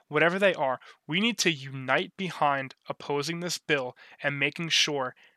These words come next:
that this bill, this three point five trillion dollar mess, never gets its way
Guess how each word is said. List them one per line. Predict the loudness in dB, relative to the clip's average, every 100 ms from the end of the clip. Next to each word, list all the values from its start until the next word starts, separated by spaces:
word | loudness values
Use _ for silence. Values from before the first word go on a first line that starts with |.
| _ 2
that | 4 6
this | 4 0 0
bill, | 2 4 4 0 -8 -8
this | -4 -4
three | -4 -2 -2
point | -2 -4 -4
five | 2 4 4 2 -6 -4
trillion | -2 0 0 0 -4 -2
dollar | 4 6 6 2 -6 -10
mess, | 2 4 4 0 -6 -16 _ -14
never | 2 4 6 4
gets | 4 0 0
its | -6
way | -2 0 0